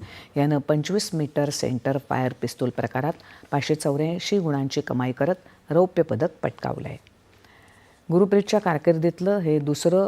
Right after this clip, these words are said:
वैयक्तिक जागतिक पदक आहे. यासोबतच भारतानं जागतिक अजिंक्यपद स्पर्धेतील मोहीम पदक तालिकेत तिसरं स्थान मिळवत पूर्ण केली आहे.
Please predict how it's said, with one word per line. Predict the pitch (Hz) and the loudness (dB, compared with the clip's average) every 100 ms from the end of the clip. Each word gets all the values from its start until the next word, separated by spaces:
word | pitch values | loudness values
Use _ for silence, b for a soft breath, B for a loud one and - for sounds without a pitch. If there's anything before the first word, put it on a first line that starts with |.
| - | 0
वैयक्तिक | 147 139 160 - 185 180 143 | -2 0 0 0 -4 -2 -2
जागतिक | 131 135 156 151 - | -2 0 -4 -4 -4
पदक | 135 147 156 | 0 2 0
आहे. | 160 214 - _ _ _ _ _ _ _ _ _ _ _ _ _ _ _ _ _ _ _ _ _ _ _ _ _ _ _ _ _ _ 170 | -2 -4 -12 _ _ _ _ _ _ _ _ _ _ _ _ _ _ _ _ _ _ _ _ _ _ _ _ _ _ _ _ _ _ 2
यासोबतच | 170 165 170 175 202 175 | 4 4 4 4 2 4
भारतानं | 151 156 165 170 190 | 4 4 4 2 2
जागतिक | 156 143 156 175 | 2 0 0 2
अजिंक्यपद | 143 143 147 151 151 | 2 2 -2 0 0
स्पर्धेतील | 147 147 135 143 151 170 | 0 -2 0 0 2 0
मोहीम | 156 131 135 190 | 2 0 0 0
पदक | - - 139 143 - | -2 0 0 0 0
तालिकेत | 131 147 - 123 - B B B 190 | 0 0 0 -2 -2 B B B -2
तिसरं | 175 202 | 2 2
स्थान | 202 - 151 | 0 0 0
मिळवत | 143 135 175 - b b b _ _ _ _ | 0 0 -2 -6 b b b _ _ _ _
पूर्ण | 196 127 | 4 6
केली | 107 110 110 | 2 -4 -8
आहे. | - | -14